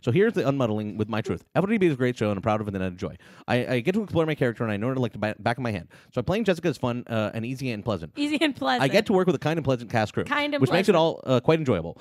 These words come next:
Speaker 1: So obviously, I don't like disagreeing the show that it's fun and easy and pleasant.
Speaker 2: Easy and
Speaker 1: But in
Speaker 2: pleasant.
Speaker 1: general,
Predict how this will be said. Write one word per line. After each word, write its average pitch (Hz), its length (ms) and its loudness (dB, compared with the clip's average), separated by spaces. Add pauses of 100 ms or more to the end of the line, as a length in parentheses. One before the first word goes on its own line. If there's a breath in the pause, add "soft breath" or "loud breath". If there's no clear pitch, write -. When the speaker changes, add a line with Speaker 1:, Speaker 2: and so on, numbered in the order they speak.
(100)
Speaker 1:
So 175 100 4
obviously, 214 240 6
I 165 40 6
don't 160 140 4
like 151 140 0
disagreeing 139 360 -2
the 135 40 -4
show 104 220 0
that 104 100 0
it's 95 160 -4
fun 139 220 -2
and 139 80 0
easy 113 100 -4
and 127 100 -2
pleasant. 95 220 2
Speaker 2:
Easy 247 160 -4
and 254 100 -6
Speaker 1:
But 127 100 -2
in - 20 4
Speaker 2:
pleasant. 151 160 6
Speaker 1:
general, 160 300 6